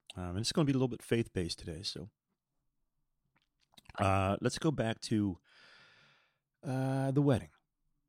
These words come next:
Y-, you know, father of the bride speech. <laughs> I figured I'm gonna be fine, right?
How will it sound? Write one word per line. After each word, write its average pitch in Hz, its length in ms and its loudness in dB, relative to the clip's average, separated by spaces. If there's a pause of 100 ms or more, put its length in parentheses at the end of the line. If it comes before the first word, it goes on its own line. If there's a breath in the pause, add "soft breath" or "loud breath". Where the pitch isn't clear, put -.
(140)
Y-, - 120 -10
you 165 120 8
know, 165 360 6 (400)
father 151 300 2
of 127 80 6
the 113 60 2
bride 104 380 0
speech. - 460 -10
<laughs> - 1900 -16
I 202 120 4
figured 139 300 6
I'm 120 120 4
gonna 104 140 4
be 92 100 -2
fine, 82 420 -8
right? 87 220 -10